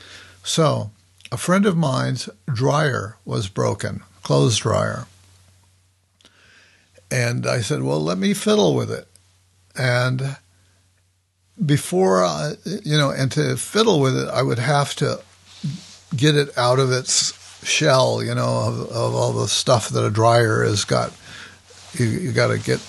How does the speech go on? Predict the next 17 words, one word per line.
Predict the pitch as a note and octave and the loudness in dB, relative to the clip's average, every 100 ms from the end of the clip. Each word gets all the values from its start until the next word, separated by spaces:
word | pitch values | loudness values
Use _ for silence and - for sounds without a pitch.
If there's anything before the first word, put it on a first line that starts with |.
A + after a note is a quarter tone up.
| - - | -20 -8
unscrew | C#3 C#3+ - - D3 C#3+ | -4 -2 -2 0 0 0
things | E3+ D3 C3+ A#2 | -2 -2 0 0
and | A2+ | 0
so | - F3+ | 2 2
on | C3 C3+ | 0 -2
to | A#2+ | -2
get | A2+ C#3+ | 0 2
at | C3+ A#2 | 2 -2
it, | A#2+ - | -6 -8
to | B2 | -4
see | - D3 | -2 0
what's | C#3 B2 | 0 -2
going | - C3 C3 | 0 0 2
on | B2 B2 | 2 0
inside. | A#2+ A#2+ - C3 B2 A#2+ - - - - - - - _ _ - | 0 -4 -4 -4 -4 -6 -12 -18 -20 -20 -20 -20 -20 _ _ -6
But | C3+ C3 | -4 -2
somehow | - B3+ C#4+ E3 C3+ A#2+ A2 A2 B2+ | 2 4 4 4 2 0 -2 -6 -8